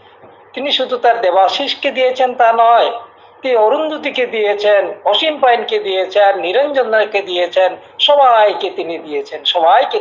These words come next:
তিনি কৃপা করেছেন। আজ যদি এই কৃপা করছেন বলেই আজকে দেখুন আমরা এতদিন ধরে তার চরণাশ্রিত হয়ে আছি, কিন্তু তিনি কৃপা করলেন বলেই আজকে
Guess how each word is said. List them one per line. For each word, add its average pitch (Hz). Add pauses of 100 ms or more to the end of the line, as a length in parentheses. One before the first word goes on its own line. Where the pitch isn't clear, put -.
তিনি 160
কৃপা 151 (100)
করেছেন। 143 (520)
আজ 277 (140)
যদি 170 (880)
এই 311 (120)
কৃপা 214 (180)
করছেন 208 (180)
বলেই 190 (1300)
আজকে 190 (140)
দেখুন 220 (520)
আমরা 196 (120)
এতদিন 214 (140)
ধরে 185 (120)
তার 165 (520)
চরণাশ্রিত 170 (120)
হয়ে 147
আছি, 170 (760)
কিন্তু 311 (760)
তিনি 302 (120)
কৃপা 202 (160)
করলেন 170 (160)
বলেই 185 (500)
আজকে 175